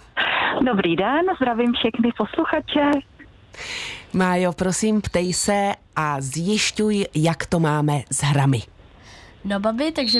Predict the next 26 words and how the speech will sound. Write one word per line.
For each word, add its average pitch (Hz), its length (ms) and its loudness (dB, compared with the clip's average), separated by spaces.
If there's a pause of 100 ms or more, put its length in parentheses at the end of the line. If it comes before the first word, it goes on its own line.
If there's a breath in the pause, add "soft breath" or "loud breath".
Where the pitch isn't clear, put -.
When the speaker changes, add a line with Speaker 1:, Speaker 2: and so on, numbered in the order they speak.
Speaker 3:
první 277 300 -2
otázka, 277 440 -2
jak 240 180 -4
by 220 120 -8
se - 160 -4
asi 196 200 -6
zeptala, 233 420 -2
je, 233 240 0
co - 300 0
a 262 60 2
jak 247 180 -2
hraješ 214 440 -2
nejvíce 196 460 -6
na 180 120 -4
tabletu? 196 500 -6 (1300 loud breath)
Speaker 1:
Tak, - 320 -2
já 170 220 4
na 277 80 4
tabletu 320 400 0
hraju 294 300 2
hlavně 269 380 2
karty 147 760 0
a 190 120 2
potom 226 400 2
logické 202 560 0
hry, 180 340 2